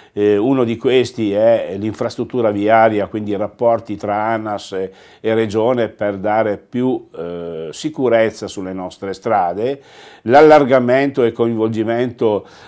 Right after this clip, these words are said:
nella redazione del piano povertà di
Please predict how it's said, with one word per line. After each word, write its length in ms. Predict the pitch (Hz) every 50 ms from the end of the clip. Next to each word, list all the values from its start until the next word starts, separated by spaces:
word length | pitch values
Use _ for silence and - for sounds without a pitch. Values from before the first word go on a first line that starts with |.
| - -
nella 560 | 107 110 113 117 117 113 110 107 - 87 113
redazione 640 | 113 117 117 104 113 104 - - 123 120 120 117 110
del 200 | 104 104 98 95
piano 320 | 98 117 113 113 107 98
povertà 580 | - 110 104 104 101 95 95 - 120 110 101 98
di 140 | 90 98